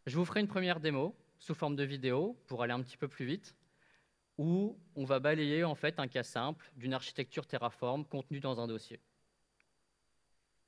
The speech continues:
On passera ensuite à une étape un petit peu plus avancée, avec une arborescence un petit peu plus com-, complète côté Terraform, notamment quand on a du code qui est séparé dans plusieurs dossiers.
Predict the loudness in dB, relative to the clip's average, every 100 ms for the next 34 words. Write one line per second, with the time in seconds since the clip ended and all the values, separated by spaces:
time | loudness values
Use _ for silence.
0 | _ -6 0 0 0 -2 -2 -2 -2 -2
1 | -6 -12 -4 -2 -2 -2 -4 -2 -6 -4
2 | -6 -8 -6 -2 -2 -2 -4 -4 -4 -4
3 | -8 _ _ _ -6 -4 -4 -2 -4 -2
4 | -2 -2 -2 -4 -4 -6 -6 -8 -8 -8
5 | -6 -6 -6 -6 -6 0 -2 -2 -6 -4
6 | -2 0 0 0 0 -2 -2 -2 -2 -2
7 | -4 -4 -6 -6 -4 0 2 0 -6 -6
8 | -6 -2 0 2 0 -2 -4 -6 -4 -4
9 | -6 -6 -2 -2